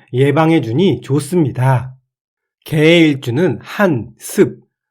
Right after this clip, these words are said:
축축한 습기로 인해 차가운 사주가 될 확률이 높은 구조로 되어 있습니다. 조우의 균형이 무너진 경우라면 심리적 불안으로 가슴이 답답하고 어지러움증, 우울증,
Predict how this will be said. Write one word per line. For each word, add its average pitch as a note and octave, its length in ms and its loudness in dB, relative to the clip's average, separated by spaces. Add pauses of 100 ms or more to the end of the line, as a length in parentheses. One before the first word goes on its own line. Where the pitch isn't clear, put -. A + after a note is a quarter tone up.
(120)
축축한 C3+ 720 -8
습기로 G#3 520 -2
인해 C3+ 440 -2
차가운 G#3 480 0
사주가 G3 480 -2
될 C3 300 -2
확률이 E3 640 0 (160)
높은 D3 480 0
구조로 D3 340 0
되어 B2+ 220 0
있습니다. A2 720 -4 (460)
조우의 F3 480 6
균형이 D#3 380 2
무너진 D3 420 0
경우라면 B2 720 -2 (200)
심리적 A#3 680 -4
불안으로 C3+ 640 0 (240)
가슴이 D#3+ 480 0
답답하고 C3+ 960 -4 (200)
어지러움증, C#3 960 0
우울증, D#3 800 -2